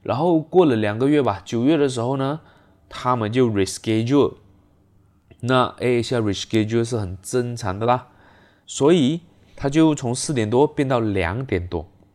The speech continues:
就一直到，呃，我在K L的时候啦。我在K L的时候，他们又在 reschedule，从两点多变到五点，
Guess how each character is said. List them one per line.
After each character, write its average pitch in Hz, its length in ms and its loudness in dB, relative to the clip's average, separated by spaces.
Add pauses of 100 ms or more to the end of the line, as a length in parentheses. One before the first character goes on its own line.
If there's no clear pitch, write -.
(480)
就 131 180 0
一 151 80 2
直 117 180 -4
到， 135 460 0 (800)
呃， 101 160 -4
我 98 160 -2
在 147 140 0
K 127 160 -4
L 120 120 0
的 127 100 0
时 120 120 -4
候 107 100 0
啦。 131 220 -2 (880)
我 135 120 0
在 196 100 4
K 180 160 4
L 165 80 6
的 175 80 6
时 160 120 2
候， 170 260 4
他 151 240 -2
们 139 340 -2
又 208 240 4
在 151 200 -2
reschedule， 107 640 -2
从 139 260 -2
两 156 220 0
点 127 160 -2
多 156 300 0 (120)
变 139 160 -2
到 135 280 -2
五 120 260 0
点， 139 240 -2